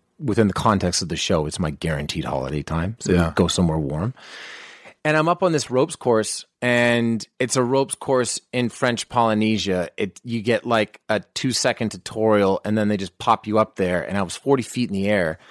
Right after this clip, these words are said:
Speaker 1: having to cross this fucking Indiana Jones and the Temple of Doom bridge. And my wife and my buddy had, had gone on ahead,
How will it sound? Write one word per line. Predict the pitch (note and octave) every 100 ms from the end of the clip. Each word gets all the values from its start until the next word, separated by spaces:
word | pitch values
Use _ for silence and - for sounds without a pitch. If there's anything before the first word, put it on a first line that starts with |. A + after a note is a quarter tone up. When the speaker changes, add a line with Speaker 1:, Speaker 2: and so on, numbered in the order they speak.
| - -
Speaker 1:
having | G#2+ G#2+
to |
cross | - A#2 G2+ -
this | A2+ G2+ - - _
fucking | - A#2 A2 G#2 G2 - _ - _ _ -
Indiana | A#2 A2+ G#2+
Jones | F#2+ G#2 G2+
and | G2
the | F#2
Temple | - G#2 G2
of | E2
Doom | G2 G2+ G#2+
bridge. | F2+ E2 E2+ - - - - - _ -
And | A#2+ A#2 A#2 A#2 A2+ - - - -
my | A#2+
wife | B2 C3 C#3 - - -
and | A#2 A2+
my | A2
buddy | F#2+ C3+ C#3 A#2
had, | A2 G#2+ F#2 -
had | A2 G#2
gone | A#2+ B2
on | A#2 G#2
ahead, | F2+ B2 G2+ F#2+